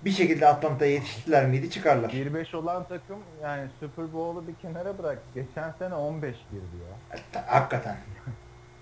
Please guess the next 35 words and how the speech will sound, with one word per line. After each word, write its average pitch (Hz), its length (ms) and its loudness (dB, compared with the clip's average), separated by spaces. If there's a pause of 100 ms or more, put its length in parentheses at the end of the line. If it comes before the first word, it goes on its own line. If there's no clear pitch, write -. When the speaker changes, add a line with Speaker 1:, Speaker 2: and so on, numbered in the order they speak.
(200)
Speaker 1:
On 135 180 2
beş 123 220 2
birdi, 143 200 -2
şimdi 165 280 4
bir 156 120 12
on 151 160 10
beşe 131 200 8
gidiyorlar. 110 460 2
Nasıl? 139 260 4 (880)
N 151 220 4
F 147 160 6
L'de 151 100 6
hayat 165 260 8
böyle 135 240 12
bir 113 40 4
şey. 120 240 -4
Speaker 2:
<laughs> 170 60 -4 (1800)
Ya 107 140 -4
gerçekten 139 540 -6
N 143 60 -8
F 147 140 -10
L'in 147 260 -8
güzelliği 143 460 -4
bu. 131 140 -10
N 131 240 -6
B 139 180 -2
A'de 160 180 -4
falan 151 320 -6
böyle 151 280 -4
bir 147 80 -4
düşüş 139 300 -8
yaşaması 151 440 -8
için 131 260 -8
bir 113 180 -8
takımın 170 280 -10